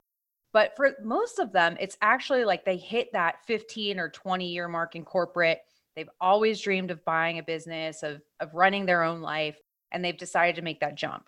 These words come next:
So that's the majority of business buyers, about eighty percent of business buyers, at least of small businesses.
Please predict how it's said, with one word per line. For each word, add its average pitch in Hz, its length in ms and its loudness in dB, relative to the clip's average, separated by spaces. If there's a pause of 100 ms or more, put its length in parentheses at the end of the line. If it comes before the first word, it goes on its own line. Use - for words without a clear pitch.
So - 160 -4
that's 226 200 8
the 285 120 6
majority 180 480 6
of 180 40 -4
business 180 260 -8
buyers, 185 220 2
about 170 220 4
eighty 160 240 0
percent 160 640 -2
of 160 160 -8
business 165 260 -4
buyers, 165 320 6
at - 80 -2
least 214 180 -4
of 185 120 -10
small 165 400 0
businesses. - 680 -12